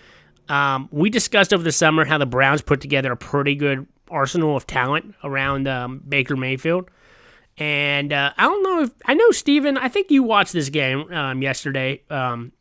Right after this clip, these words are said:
or on Sunday, I should say, how the Titans completely destroyed the Browns in Cleveland, forty-three to thirteen.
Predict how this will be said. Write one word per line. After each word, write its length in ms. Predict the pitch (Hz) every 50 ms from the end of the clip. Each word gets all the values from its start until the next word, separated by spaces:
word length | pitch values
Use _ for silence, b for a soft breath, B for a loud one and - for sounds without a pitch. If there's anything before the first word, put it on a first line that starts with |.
| -
or 140 | 170 147 143
on 140 | 135 139 127
Sunday, 320 | - 175 165 147 139 127
I 20 | 123
should 220 | - - 135 123
say, 200 | 127 135 131 123 b b b b b b b b b b b _
how 280 | - - - 160 156
the 240 | 156 151 143 139 135
Titans 640 | 135 - - 151 151 160 123 165 151 147 143 135 -
completely 760 | - - 147 139 - - - 190 190 196 196 180 196 196 196
destroyed 720 | 180 175 156 - - - - - - 160 170 175 180 185 175
the 60 | 170
Browns 680 | 170 156 165 160 160 160 165 170 175 180 165 - - - _ _ _ _ _ _ _ -
in 220 | 180 165 160 170
Cleveland, 640 | 160 - - 165 170 170 170 185 190 202 208 190 - _ _ -
forty-three 480 | - - 175 180 180 180 - 175 175 175
to 60 | 156
thirteen. 560 | - 175 180 170 - 180 175 185 214 196 -